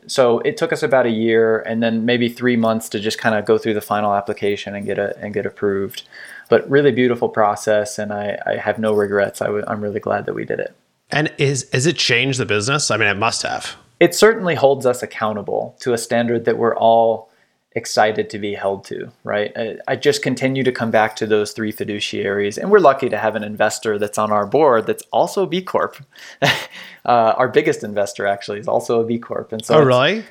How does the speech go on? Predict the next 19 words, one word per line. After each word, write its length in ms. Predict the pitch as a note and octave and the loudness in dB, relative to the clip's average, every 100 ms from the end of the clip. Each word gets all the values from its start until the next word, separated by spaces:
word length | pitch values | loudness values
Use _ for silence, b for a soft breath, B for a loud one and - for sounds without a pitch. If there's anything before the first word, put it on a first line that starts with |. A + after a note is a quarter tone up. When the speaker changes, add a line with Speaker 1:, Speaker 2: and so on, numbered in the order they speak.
| - | 2
Speaker 1:
Yeah, 260 | B2 G2+ G2 - | 4 4 2 0
Foundry 320 | C3+ B2 A2+ | 2 0 -2
Group 340 | A#2 G#2 - - | -2 -6 -8 -8
here 120 | A#2 | -4
in 100 | G#2+ | -2
Boulder. 320 | G#2 G#2 G2+ G2 | -2 -2 -2 -4
So 160 | - | -4
they, 260 | A2 A2+ G2+ | 2 2 2
they 180 | - A#2+ | 0 2
were 140 | A2+ | 2
a 40 | |
B 80 | A2 | 0
Corp 360 | A2 A2+ G#2 - | -2 -2 -2 -4
a 40 | |
few 140 | A#2 A2 | -6 -2
years 240 | A2+ A2 | -2 -2
ago. 400 | - F#2+ G2+ - - | -4 -4 -6 -10 -8
And 140 | A2+ | -4
so 380 | A2+ A#2+ A#2+ A#2 | 2 4 4 -2